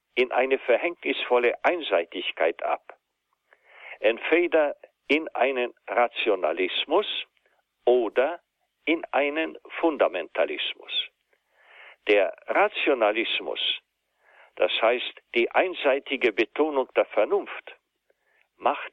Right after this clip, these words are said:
den Menschen überheblich und blind für die Grenzen seines Handelns. Zum Beispiel im Jahr zweitausend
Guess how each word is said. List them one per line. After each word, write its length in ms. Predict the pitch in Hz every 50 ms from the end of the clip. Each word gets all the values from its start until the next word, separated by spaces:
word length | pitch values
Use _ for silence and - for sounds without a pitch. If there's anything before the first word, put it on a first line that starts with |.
| _ -
den 200 | 104 92 85 82
Menschen 580 | 85 110 143 - - - - - 120 117 107 - _ _ _
überheblich 920 | - 131 131 - - - - 120 123 135 _ _ - - - - - - - _ _ _ _ _
und 240 | - 104 95 82 - _ _
blind 480 | - 107 127 135 147 143 - - - _ _ _ _ _ _ _ _
für 240 | - - - 113
die 160 | - 110 95 -
Grenzen 640 | - - 87 101 113 - - - - 101 98 104 - _ _ _ - -
seines 300 | - 87 85 95 107 123 - - -
Handelns. 420 | - 123 113 - - - - - - - - - - _ _ _ _ _ _ _ _ _ _ _ _ _ _ _ _ _ _ _ _ _ _ _ - - _ _
Zum 240 | - - 151 143 120
Beispiel 640 | 107 92 98 - - - _ - 123 120 110 107 - _ _ _ _ _ _ -
im 140 | 120 120
Jahr 180 | 127 143 160 156 - - -
zweitausend 800 | 117 110 113 _ _ - 156 165 165 151 123 - - 76 69